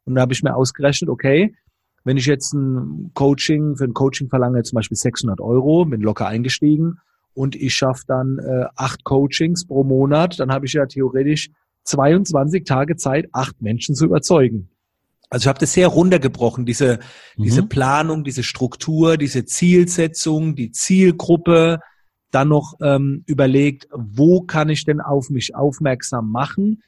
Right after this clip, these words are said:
Speaker 1: Damals waren das Foren, heute ist es Social Media. Also ich habe einfach alles aufgeschrieben und das klingt jetzt total banal, aber mit einer sauberen Organisation, vier Stunden pro Tag, äh, wirklich, äh,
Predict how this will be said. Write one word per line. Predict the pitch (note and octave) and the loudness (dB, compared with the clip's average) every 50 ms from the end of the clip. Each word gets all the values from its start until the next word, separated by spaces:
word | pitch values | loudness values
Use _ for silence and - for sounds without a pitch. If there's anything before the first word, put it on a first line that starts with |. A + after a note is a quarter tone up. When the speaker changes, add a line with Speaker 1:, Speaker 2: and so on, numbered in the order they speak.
| _ _ | _ _
Speaker 1:
Damals | - C3 C3 C#3+ C#3+ C#3 C3 - - C3 | -2 -2 0 0 0 -2 -2 -2 -2 -2
waren | C3 C3 C3 B2+ B2+ A#2 | -2 0 0 -2 -2 -4
das | A2 - - | -4 -4 -6
Foren, | - _ - C#3+ C#3 C#3 C3 B2+ D3+ E3 F#3+ F#3+ D#3+ B2+ | -8 _ 0 2 4 4 4 4 2 0 2 0 0 0
heute | C3 C3 C3 B2+ C3+ | 2 2 2 2 0
ist | C3 C3 A#2+ B2+ | -2 -4 -4 -4
es | A#2+ - - | -4 -4 -2
Social | B2+ B2 B2 A2+ - A#2+ A2+ | -2 -2 -2 -2 -4 -6 -6
Media. | A#2 B2 B2+ C3 C3 D#3 D3+ D3 D#3+ F3+ F3 - - - _ _ _ _ _ - | -4 -4 -4 -4 -2 -2 0 0 0 -2 -4 -8 -14 -20 _ _ _ _ _ -6
Also | C3 B2 B2 | -6 -2 0
ich | D#3+ | -2
habe | D#3+ D#3+ _ - | -2 -2 _ -8
einfach | B2+ C3 D3+ E3 E3+ - G#3 G3 F#3+ _ _ | -4 -2 -2 -2 -2 -2 -4 -4 -4 _ _
alles | - - A2 B2 C#3+ C#3+ - | -10 -8 -6 -6 -6 -6 -6
aufgeschrieben | - F3 G#3+ A3+ - - A#3 - - - D3 B2+ A#2 A#2 C3 | -4 -4 -4 -4 -6 -6 -6 -6 -6 -4 -4 -4 -4 -4 -4
und | C3+ C3 B2+ - _ _ _ _ _ _ _ | -6 -6 -6 -8 _ _ _ _ _ _ _
das | - C3+ B2 - - | -8 -6 -6 -6 -8
klingt | - C3+ D#3+ F3+ F#3+ - | -6 -4 -2 -2 -2 -4
jetzt | A#3 - - | -6 -8 -6
total | - D#3 D3 - - C#3+ D3 E3+ G3+ G3 | -6 -6 -6 -4 -4 -2 0 0 -2 -2
banal, | G#3 E3+ D#3+ D#3 D#3+ F#3 G3+ F#3 C#3 A#2+ | -2 -2 -2 0 0 0 0 0 -2 -2
aber | - - C3 C3+ C3+ C3+ C3 B2+ - _ _ _ _ _ | -2 -4 -2 0 0 0 0 -4 -8 _ _ _ _ _
mit | - C3+ D3+ D3+ - | -4 -4 -4 -4 -2
einer | D#3+ D3 C#3 C3+ C3 - - - | -4 -2 -2 -2 -2 -4 -8 -10
sauberen | - - - D#3 D3 E3+ F3+ F3 F#3 E3+ F#3 F3+ | -10 -8 -4 -2 0 0 2 2 2 2 0 -2
Organisation, | - - D#3 D3+ D#3+ D3+ D#3 D3 - - C#3+ C3 - - - F#3+ F#3+ E3+ C3+ A#2 A2+ | 0 -2 -2 -2 -2 -2 -2 -2 -4 -4 -6 -6 -6 -6 -6 -4 -4 -4 -4 -6 -8
vier | - - - F#3 F3+ | -10 -6 -4 -2 -2
Stunden | F3 - - F#3+ F#3+ - - E3+ D#3 | -2 -2 -2 -2 -2 -2 -4 -8 -8
pro | - D3+ C3+ B2+ | -6 -4 -6 -4
Tag, | - - C#3 A#2 A2 G#2+ G#2+ - | -4 -4 -4 -4 -4 -4 -8 -10
äh, | - - G2+ G2+ G2+ E3+ | -14 -16 -16 -14 -10 -4
wirklich, | D3 E3 E3 E3 E3+ E3+ D#3+ D#3 - - D#3 | -2 -2 -2 -2 -2 -2 -2 -2 -4 -6 -8
äh, | D3+ A2 A2 | -8 -8 -6